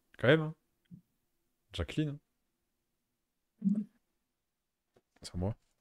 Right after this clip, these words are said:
Euh, faut que je tape dans le dos. Il a des res, lui, là-haut, déjà ? C'est pas marrant.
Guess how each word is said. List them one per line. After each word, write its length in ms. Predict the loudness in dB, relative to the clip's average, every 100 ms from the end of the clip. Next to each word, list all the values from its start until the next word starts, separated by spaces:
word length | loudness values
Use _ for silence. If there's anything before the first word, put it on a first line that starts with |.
| _ -8
Euh, 340 | -6 -6 -8 -10
faut 100 | -10
que 60 |
je 40 | -4
tape 140 | -2
dans 120 | 0
le 60 | 0
dos. 240 | 2 0 0 -14 -20 _ _ _ _ _ -12
Il 60 | -4
a 40 |
des 120 | 0 4
res, 220 | 4 2
lui, 80 | 0
là-haut, 180 | 0 0
déjà ? 340 | 0 -2 -4 _ _
C'est 80 | -10
pas 80 | -8
marrant. 320 | -6 -8